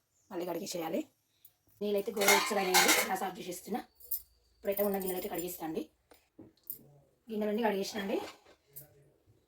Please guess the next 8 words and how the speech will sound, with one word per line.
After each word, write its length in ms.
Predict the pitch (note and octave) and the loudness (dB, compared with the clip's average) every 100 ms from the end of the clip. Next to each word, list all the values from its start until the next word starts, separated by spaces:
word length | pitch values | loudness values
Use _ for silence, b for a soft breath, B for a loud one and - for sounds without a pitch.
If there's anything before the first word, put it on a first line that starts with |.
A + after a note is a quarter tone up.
| _ _ _ - - _ - - - _ - _ _ _ _ _ _ - - _ _ _ _ _ _ _ - | _ _ _ -20 -20 _ -20 -20 -20 _ -20 _ _ _ _ _ _ -20 -20 _ _ _ _ _ _ _ -6
మా 60 | F#3+ | -4
అబ్బాయి 180 | F#3+ G#3+ | 6 6
వాళ్ళైతే 220 | G3 F#3+ G#3+ | 8 4 2
ఇగో 80 | F3+ | 0
ఇప్పుడు 160 | F3+ G#3+ | 0 -2
హాస్పిటల్ 260 | F#3+ - G3 | -2 -2 0
నుండి 100 | F#3+ | 0
వచ్చిరండి. 360 | F#3 G3 G3 | 2 2 2